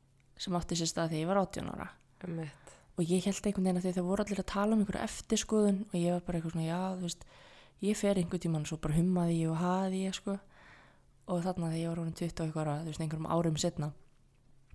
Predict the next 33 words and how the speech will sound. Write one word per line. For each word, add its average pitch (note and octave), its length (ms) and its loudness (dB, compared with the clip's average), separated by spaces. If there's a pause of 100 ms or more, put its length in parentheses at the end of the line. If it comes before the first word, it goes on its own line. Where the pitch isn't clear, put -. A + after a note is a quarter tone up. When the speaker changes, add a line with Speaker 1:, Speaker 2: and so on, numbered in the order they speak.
Speaker 1:
þá - 80 -2
viðurkenndi F3 440 6
ég D#3+ 80 2
að D#3+ 80 2
ég E3+ 80 4
hefði E3+ 140 2
ekki E3 140 -4
farið E3+ 320 4
í D#3+ 40 4
S E3 120 0
F-skoðun. E3 420 -2
Hún F3+ 80 2
bara, E3+ 140 -2
„Já, E3+ 180 0
nei, F#3 140 4
það G#3 260 4
er G#3+ 100 0
allt - 160 -6
í F#3 40 0
lagi, F#3 220 6
sko, - 180 -4
ég E3+ 200 0
sé G3 120 0
alveg, E3+ 200 0
það F#3 120 0
er G3+ 60 0
allt - 160 -8
í - 40 -6
góðu F3 340 4
og E3 100 4
eitthvað F#3+ 220 4
hérna.“ G#3 240 2 (300)
Speaker 2:
Mm. F3 320 -2